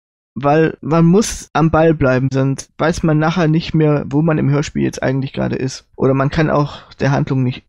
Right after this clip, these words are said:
nicht so gut folgen. Aber insgesamt finde ich es eine super Serie.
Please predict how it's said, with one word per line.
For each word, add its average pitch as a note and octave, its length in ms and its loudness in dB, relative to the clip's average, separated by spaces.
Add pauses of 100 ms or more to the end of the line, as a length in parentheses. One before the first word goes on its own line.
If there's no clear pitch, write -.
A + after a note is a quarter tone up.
nicht D3+ 200 -2
so D3 100 -4
gut C3 160 -2
folgen. B2+ 460 -2 (340)
Aber C#3+ 240 0
insgesamt E3+ 680 2
finde F3+ 200 2
ich E3+ 60 -2
es D#3+ 140 -2
eine D#3 120 2
super D3+ 260 0
Serie. C3 500 0